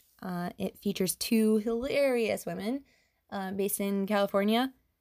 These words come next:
Georgia Hardstark and Kil-, Karen Kilgariff. Wow, I don't wanna butcher that.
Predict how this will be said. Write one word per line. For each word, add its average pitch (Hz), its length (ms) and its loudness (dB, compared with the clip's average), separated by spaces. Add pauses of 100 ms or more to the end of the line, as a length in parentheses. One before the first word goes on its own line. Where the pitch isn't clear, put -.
(240)
Georgia 202 280 2
Hardstark 190 520 0 (100)
and 185 280 -2
Kil-, 190 320 -4 (140)
Karen 208 360 4
Kilgariff. 202 640 -2 (180)
Wow, 202 340 -2
I 214 80 -2
don't 202 120 -4
wanna 190 140 -6
butcher 190 320 -8
that. 214 320 -10